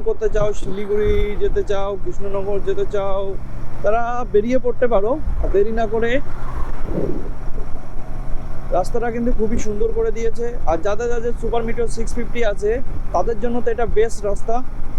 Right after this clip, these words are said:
one of the best বলতে পারবো, বলবো আমি সুপার মিটিওরের জন্য একদম বেস্ট। কিন্তু মাঝে মাঝে কিছু শ্রেণীর লোকজন আছে, যারা ট্রাফিক নিয়ম না মেনে গাড়ি চালায়। যেমন দেখো, ওয়ান ওয়ে,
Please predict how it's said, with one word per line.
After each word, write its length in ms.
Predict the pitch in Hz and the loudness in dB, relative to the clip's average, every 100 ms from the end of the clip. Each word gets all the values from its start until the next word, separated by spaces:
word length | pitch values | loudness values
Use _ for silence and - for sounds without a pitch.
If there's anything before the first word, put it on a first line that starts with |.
| - | 0
one 160 | 214 | 0
of 180 | 233 208 | 0 0
the 80 | 220 | 0
best 200 | 220 233 - - | 0 0 -2 0
বলতে 260 | 202 208 208 | 2 2 2
পারবো, 360 | 202 214 247 262 - - | 2 2 0 0 0 0
বলবো 320 | 190 196 208 | 2 2 2
আমি 200 | 214 226 285 - - - - - - | 0 0 2 2 0 -2 0 2 0
সুপার 220 | - 226 | 0 -2
মিটিওরের 420 | 220 214 226 226 | 0 0 0 -2
জন্য 220 | 196 196 214 | 0 0 2
একদম 400 | 220 190 226 226 | 2 2 0 0
বেস্ট। 280 | 214 196 - - - - - - - - - | 2 0 -2 0 0 0 0 -2 0 0 0
কিন্তু 360 | 247 277 254 254 | 0 0 0 0
মাঝে 320 | 233 196 240 | 0 -2 0
মাঝে 580 | 262 254 233 247 285 277 - - | 0 0 0 0 0 -2 -2 0
কিছু 440 | - - 262 220 254 | 0 0 0 0 0
শ্রেণীর 340 | - 240 247 254 | 0 0 2 2
লোকজন 460 | 196 208 202 202 | 2 2 2 2
আছে, 280 | 240 214 226 233 | 0 0 -2 0
যারা 180 | 196 226 | 0 2
ট্রাফিক 440 | - 180 196 247 226 | 2 2 2 2 2
নিয়ম 300 | 214 226 214 | 0 0 0
না 220 | 180 196 | 0 0
মেনে 320 | 226 240 226 | 0 0 0
গাড়ি 200 | 196 208 - | 2 2 0
চালায়। 340 | 208 170 208 | 0 0 0
যেমন 340 | 214 202 214 220 - - - | 0 0 2 0 0 0 2
দেখো, 200 | 226 233 | 2 2
ওয়ান 340 | 202 190 233 | 0 0 0
ওয়ে, 240 | 240 233 | 0 0